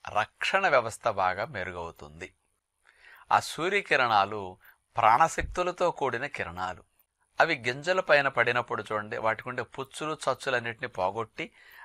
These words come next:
గింజలో మొక్కొచ్చే స్థితిని పెంచి, ఆ గింజ యొక్క ఆయుర్దాయాన్ని పెంచుతుంది. అంటే, సూర్యకిరణాలు పుచ్చుపడకుండా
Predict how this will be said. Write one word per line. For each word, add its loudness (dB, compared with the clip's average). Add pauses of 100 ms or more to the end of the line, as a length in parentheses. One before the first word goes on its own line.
(120)
గింజలో 2
మొక్కొచ్చే -2
స్థితిని -6
పెంచి, -6 (520)
ఆ -2 (140)
గింజ -8
యొక్క -2 (100)
ఆయుర్దాయాన్ని 6
పెంచుతుంది. -10 (680)
అంటే, -10
సూర్యకిరణాలు 0 (300)
పుచ్చుపడకుండా 0